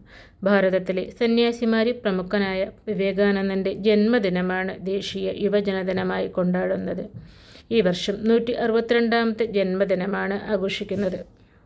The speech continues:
വിവേകാനന്ദ സ്വാമിയുടെ തത്വങ്ങളും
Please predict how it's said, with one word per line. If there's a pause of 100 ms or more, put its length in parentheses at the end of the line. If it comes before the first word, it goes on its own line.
(2000)
വിവേകാനന്ദ
സ്വാമിയുടെ
തത്വങ്ങളും